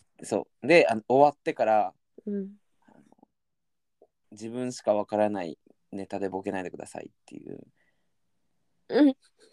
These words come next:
Speaker 1: その、なんか、客層に合わないボケを
Speaker 2: うん。
Speaker 1: しないでくださいみたいな。
Speaker 2: ふん。
Speaker 1: で、ほ-、本気のやつで怒られて。
Speaker 2: ふん。
Speaker 1: で、僕も言って、
Speaker 2: うん。
Speaker 1: あー、伝わってないなって思ったんですよね。
Speaker 2: うん。
Speaker 1: うん。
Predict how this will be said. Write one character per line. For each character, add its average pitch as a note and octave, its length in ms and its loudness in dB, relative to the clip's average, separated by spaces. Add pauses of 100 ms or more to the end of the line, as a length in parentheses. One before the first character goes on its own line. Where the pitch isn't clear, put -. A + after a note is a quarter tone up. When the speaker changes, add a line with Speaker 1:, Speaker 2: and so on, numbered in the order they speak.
(560)
Speaker 1:
そ G2 120 -12
の、 D#2+ 80 -12
な G2+ 80 -8
ん - 40 -10
か、 - 140 -18 (160)
客 - 200 -10
層 C3 180 2
に B2+ 80 4
合 B2+ 80 8
わ C3+ 120 6
な A2 100 0
い F#2 60 -4
ボ G2 140 -10
ケ G2 160 -4
を E2+ 240 -4 (360)
Speaker 2:
う G3+ 100 -4
ん。 F#3+ 200 -8 (220)
Speaker 1:
し - 160 -14
な G2 100 -4
い F#2+ 40 -4
で F2+ 80 -12
く E2 60 -12
だ D#2+ 100 -10
さ - 140 -12
い - 40 -18
み - 80 -20
た - 100 -20
い - 40 -20 (800)
な。 E4+ 80 6
Speaker 2:
ふ - 0 -
ん。 E4+ 40 -4 (300)
Speaker 1:
で、 - 160 -18
ほ-、 - 220 -20
本 A#2+ 320 -2
気 A#2+ 160 -2
の A2+ 80 2
や G#2+ 120 2
つ - 120 -14
で B1 80 -6
怒 - 160 -6
ら D2 60 -8
れ C#2 100 -14
て。 - 160 -20 (420)
Speaker 2:
ふ D4+ 200 4
ん。 C4+ 60 0 (520)
Speaker 1:
で、 A#2+ 80 -2
僕 C3+ 240 2
も A3 80 8
言 F3 160 6
っ - 40 -20 (200)
て、 A#3+ 300 6 (520)
Speaker 2:
う A#3+ 140 0
ん。 G#3 140 -6 (560)
Speaker 1:
あ A2+ 240 2
ー、 G2+ 60 -14 (260)
伝 A#3+ 100 6
わ - 20 8
っ C4+ 80 0
て D#4 100 -8
な D4+ 120 -2
い B3+ 60 -2
な G#3+ 100 2
っ A3 60 -8
て - 120 -10
思 C#3+ 100 -6
っ D3+ 40 -10
た B2+ 100 -8
ん G2+ 40 -8
で G2+ 60 -18
す - 60 -20
よ D2+ 80 -18
ね。 F2+ 160 -10 (340)
Speaker 2:
う A3+ 80 6
ん。 G3 320 4
Speaker 1:
う G#3 60 -6
ん。 G2+ 280 -4